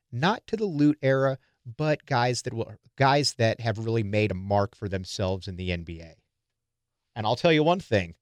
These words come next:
if any of these guys like to work on cars, they've probably gone to rock auto dot com. Rock auto dot com is absolutely fantastic because it helps you with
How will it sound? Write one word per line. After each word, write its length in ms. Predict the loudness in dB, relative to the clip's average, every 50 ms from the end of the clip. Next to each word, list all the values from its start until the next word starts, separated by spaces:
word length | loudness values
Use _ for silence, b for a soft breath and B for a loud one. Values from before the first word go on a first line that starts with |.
| _ _ _ _ _ _ _ 0
if 160 | 0 2 2
any 160 | 2 2 2
of 60 | 4
these 160 | 4 2 2
guys 320 | 4 4 4 4 4 2 0
like 180 | 0 0 0
to 60 | 0 -4
work 240 | -4 -4 -4 -2
on 180 | -2 -2 -2 -2
cars, 440 | -2 0 0 2 2 0 -2 -6 -8 -6
they've 300 | 0 2 2 2 2 -4
probably 580 | -2 2 4 4 4 4 2 0 0 0 0 2
gone 340 | 2 2 2 2 2 0
to 100 | 0 -2
rock 340 | 0 4 4 4 4 4 4
auto 320 | 4 4 4 4 4 2 2
dot 300 | 2 4 4 4 2 0
com. 380 | -4 -4 -2 -2 -2 -4 -6 b b b b b b b
Rock 240 | 4 4 6 6 6
auto 240 | 4 4 4 2 0
dot 220 | 0 0 -2 -2
com 320 | -2 -4 -2 -2 -2 -4
is 120 | -6 -4 0
absolutely 840 | 0 0 0 0 -4 -10 -8 -6 -6 -6 -6 -6 -8 -10 -10 -10 -14 _ _ _ _
fantastic 840 | _ -2 -2 -2 -2 -4 -2 2 4 4 4 4 0 -4 -6 -8 -8
because 480 | -12 -14 -6 -2 0 0 0 0 -4 -6 -12
it 160 | -12 -10 -6
helps 360 | -2 -2 -2 -2 -4 -6 -4
you 140 | -2 -2 -2
with 240 | 0 -2 -2 -2